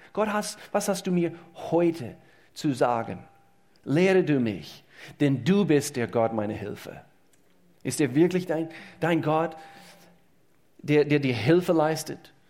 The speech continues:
der dir alles anbietet, was, was du brauchst?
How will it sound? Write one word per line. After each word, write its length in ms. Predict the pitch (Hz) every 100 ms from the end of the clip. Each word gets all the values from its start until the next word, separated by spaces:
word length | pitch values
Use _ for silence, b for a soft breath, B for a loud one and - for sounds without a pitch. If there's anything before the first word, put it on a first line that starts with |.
| _ 151
der 100 | 139
dir 180 | 139
alles 220 | 147 175 156
anbietet, 480 | 156 147 151 156
was, 220 | 127 - 135
was 320 | 123 127 -
du 80 | 131
brauchst? 580 | 127 131 139 - -